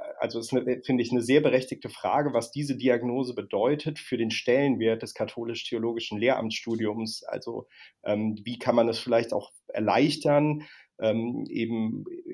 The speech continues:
katholischen oder, also, ähm, Studierende der katholischen Religionslehre hinterher den Weg in, in ähm, ja, in kirchliche Strukturen, auch in die, in die theologische Wissenschaft.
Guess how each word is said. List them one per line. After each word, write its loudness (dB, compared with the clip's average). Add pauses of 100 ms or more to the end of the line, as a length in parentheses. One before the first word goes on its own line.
katholischen -2
oder, 4 (180)
also, -4 (340)
ähm, 2
Studierende 4
der 0
katholischen -4 (240)
Religionslehre 4
hinterher -2
den 0
Weg -2
in, -6
in -8 (280)
ähm, 0
ja, -4
in -8
kirchliche -2
Strukturen, 4
auch 4
in -4
die, -6
in -12
die -10
theologische 0
Wissenschaft. -4